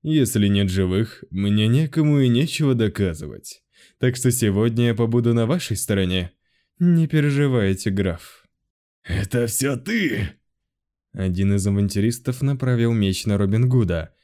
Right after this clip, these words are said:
но его остановил Фант. «Мы не можем ему доверять, как и простить. Но если будем сражаться сейчас ещё и с Робин Гудом, тогда все умрём.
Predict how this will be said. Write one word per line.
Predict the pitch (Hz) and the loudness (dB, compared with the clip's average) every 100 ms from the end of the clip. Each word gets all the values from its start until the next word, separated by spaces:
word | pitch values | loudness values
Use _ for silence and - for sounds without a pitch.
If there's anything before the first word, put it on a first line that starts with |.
| _ | _
но | 107 | 0
его | 101 95 92 | 0 0 0
остановил | 101 101 117 110 107 113 | -4 -4 -2 -2 -2 -4
Фант. | - 113 85 80 - _ _ _ _ _ _ _ _ _ _ _ _ _ | -4 -4 -4 -6 -14 _ _ _ _ _ _ _ _ _ _ _ _ _
«Мы | 98 101 | -4 -2
не | 104 104 | -2 -2
можем | 117 113 104 101 | 0 0 0 0
ему | 98 107 | 0 0
доверять, | 101 101 98 107 110 - | 2 2 2 0 0 -2
как | 107 98 | -2 -2
и | |
простить. | 104 104 104 - 95 - - _ _ _ | -2 -2 -4 -2 -4 -6 -12 _ _ _
Но | 104 | -4
если | 110 107 107 | -2 0 0
будем | 110 110 104 | 0 0 0
сражаться | 107 104 104 110 104 110 | 0 0 -2 -4 -2 -2
сейчас | 101 104 127 120 - | -2 -2 0 0 0
ещё | 107 - | -2 0
и | 110 | 0
с | 104 | 2
Робин | 117 110 110 117 | 0 0 0 2
Гудом, | 143 104 92 78 _ _ - _ | 2 2 -4 -10 _ _ -20 _
тогда | 101 107 113 110 | -4 0 0 0
все | - 107 | 0 2
умрём. | 101 101 92 85 85 | 4 2 0 -4 -6